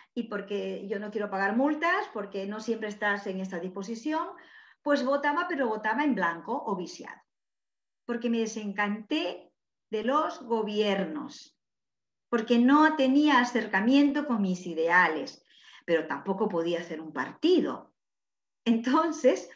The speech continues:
esperaba el momento que si alguna vez alguno de los partidos se me acercara, y he hecho un llamado, pero ahí ya viajo,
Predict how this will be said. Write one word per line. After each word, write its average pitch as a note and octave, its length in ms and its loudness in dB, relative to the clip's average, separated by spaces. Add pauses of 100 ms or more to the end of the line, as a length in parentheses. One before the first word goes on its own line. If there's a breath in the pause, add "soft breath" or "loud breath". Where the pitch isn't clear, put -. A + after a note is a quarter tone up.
(320 loud breath)
esperaba C4 760 6
el B3+ 100 6
momento B3+ 960 6 (680 loud breath)
que G3+ 160 6
si G3 120 -2
alguna B3+ 520 6
vez C4 720 4 (920)
alguno B3 600 8
de G#3 80 -2
los G3 140 -2
partidos A3+ 460 2
se G3+ 140 -4
me F3+ 120 -4
acercara, C#4 1080 2 (880 loud breath)
y F#3+ 120 -4
he - 20 0
hecho G#3 120 -6
un A#3+ 60 -2
llamado, C4+ 420 0
pero G3 160 -2
ahí A3+ 200 -2
ya A#3+ 140 0
viajo, B3 800 2